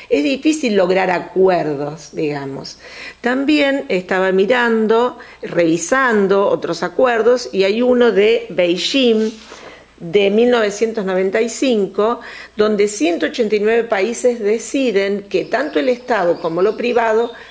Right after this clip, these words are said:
debe cuidar, bregar por los derechos de la mujer. O sea, garantizar ciertas, este, cuestiones de salud,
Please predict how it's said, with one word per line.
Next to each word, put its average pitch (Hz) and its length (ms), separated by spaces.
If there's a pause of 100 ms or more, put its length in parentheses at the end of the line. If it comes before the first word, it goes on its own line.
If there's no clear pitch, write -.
(100)
debe 269 420
cuidar, 247 680 (400)
bregar 262 680
por 254 100
los 190 140
derechos 160 380
de 160 60
la 156 100
mujer. - 500 (540)
O 185 120
sea, 165 560 (200)
garantizar 180 1200 (200)
ciertas, 196 680 (220)
este, 156 380
cuestiones 196 760
de 165 140
salud, 190 960